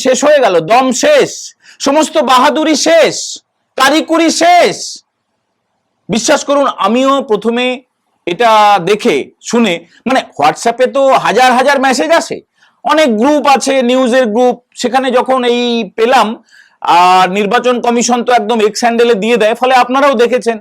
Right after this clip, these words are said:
তারপরে কেউ টিভিতে দেখেছেন, কেউ পোর্টালে দেখেছেন, তো একদম আমারও আপনাদের মতোই মনে হচ্ছিল যে ব্যাপারটা কি, কমিশন কি তাহলে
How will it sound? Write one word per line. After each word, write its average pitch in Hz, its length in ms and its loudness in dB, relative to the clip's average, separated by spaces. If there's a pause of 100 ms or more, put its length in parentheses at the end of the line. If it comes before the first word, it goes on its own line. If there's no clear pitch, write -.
(120)
তারপরে 233 440 0 (140)
কেউ 233 200 0
টিভিতে 226 360 -2
দেখেছেন, 220 420 -2
কেউ 214 220 -2
পোর্টালে 220 360 0
দেখেছেন, 208 440 -2 (600)
তো 285 120 -2 (520)
একদম 254 260 0
আমারও 311 340 4
আপনাদের 269 380 0
মতোই 285 440 0
মনে 220 140 0
হচ্ছিল 139 440 -6
যে 254 140 -6 (160)
ব্যাপারটা 226 440 -4
কি, - 220 -20 (120)
কমিশন 226 480 -2
কি 233 120 -4
তাহলে 247 360 0